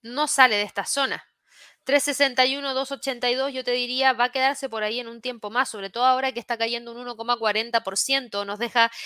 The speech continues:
en la mitad de esta lateralidad, por ende el precio con mayor razón debería mantenerse dentro de esos niveles. Buenos días para Fernando.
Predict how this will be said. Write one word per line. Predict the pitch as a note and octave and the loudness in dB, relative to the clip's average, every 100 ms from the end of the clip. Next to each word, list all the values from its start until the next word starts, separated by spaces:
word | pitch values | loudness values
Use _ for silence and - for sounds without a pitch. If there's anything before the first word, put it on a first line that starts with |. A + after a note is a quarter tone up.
| - - | -12 0
en | A#3+ A#3+ | 0 4
la | B3 | 4
mitad | A#3+ A#3 C4 D4 | 4 0 4 4
de | A3 C4 | 2 -2
esta | - A#3+ | 2 4
lateralidad, | A#3 A3+ A3 G#3+ A3+ C4+ C4 | 4 4 2 2 2 4 4
por | A3 | 2
ende | A3 A#3 A#3 A#3 | -4 -4 -2 -2
el | A3 | -2
precio | A3 A#3 B3+ | -4 -4 -6
con | A3 | -8
mayor | G#3 G#3+ A3 | -4 -2 0
razón | A3+ - B3+ | -2 -4 -8
debería | B3 A3+ A#3 A#3 | -6 -4 -2 -2
mantenerse | A#3+ A#3+ A#3 A#3 B3 A#3+ | -2 -4 -4 -2 -2 -4
dentro | A3 A3+ A3 | -4 -4 -6
de | G#3+ | -4
esos | A3 A3+ | -6 -6
niveles. | A3 B3+ F#3+ - - _ _ - - _ - | 0 2 2 -2 -12 _ _ -20 -20 _ -4
Buenos | D4 D#4+ | 0 2
días | D4+ D4+ - | 2 0 2
para | C#4 C#4+ | 4 4
Fernando. | - A#3 A#3 A#3 C4 C#4 C#4 D4+ D#4+ | 2 -4 -4 -2 -2 -2 -4 -4 -4